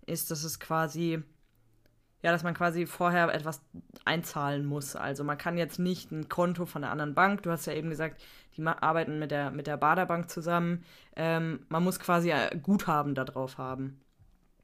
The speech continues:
Und das finde ich ein bisschen umständlich. Das heißt, wenn ich jetzt, also das, ja, wird, ist eigentlich nur am Anfang relevant. Jetzt von Eröffnung, bis ich wirklich handlungsfähig bin,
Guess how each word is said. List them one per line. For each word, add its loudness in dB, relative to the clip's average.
Und -4
das 0
finde 4
ich -2
ein 2
bisschen -2
umständlich. -2
Das -16
heißt, -2
wenn -2
ich -2
jetzt, -2
also 4
das, -2
ja, 4
wird, 8
ist 6
eigentlich 8
nur 10
am 6
Anfang 4
relevant. 4
Jetzt 2
von 2
Eröffnung, 4
bis 4
ich 0
wirklich 2
handlungsfähig 2
bin, 2